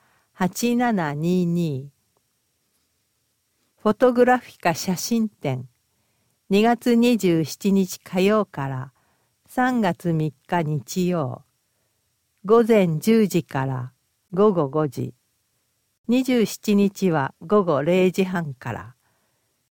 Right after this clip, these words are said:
三日は午後四時まで。宮永武彦記念美術館。フォトグラフィカ秦野、田代。電話、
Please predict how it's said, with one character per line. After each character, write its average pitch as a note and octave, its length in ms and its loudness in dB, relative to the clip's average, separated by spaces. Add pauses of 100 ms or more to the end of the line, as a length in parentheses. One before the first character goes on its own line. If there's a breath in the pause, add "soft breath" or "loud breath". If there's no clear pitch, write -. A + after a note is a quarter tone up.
三 F3+ 240 0 (100)
日 G#3 160 2
は G#3 260 0 (300)
午 A3+ 180 2
後 E3 140 0
四 F#3 180 0
時 G3+ 140 -2
ま A2+ 160 -6
で。 - 180 -20 (1120)
宮 G#3+ 260 2
永 G#3+ 300 -2
武 F#3+ 320 -4
彦 - 360 -8
記 F3 200 -4
念 G#3 380 -2
美 F3 160 -2
術 G3 280 -6
館。 A#2+ 380 -10 (1160)
フ G3+ 120 -4
ォ G3 40 0
ト B3 200 0
グ A#3 140 2
ラ A3+ 140 2
フ - 100 -20
ィ - 80 -20
カ E3+ 100 -4
秦 D#3 420 -4
野、 C#3+ 220 -6 (320)
田 A3+ 140 -4
代。 D3 440 -4 (800)
電 G3+ 360 0
話、 F#3+ 280 -4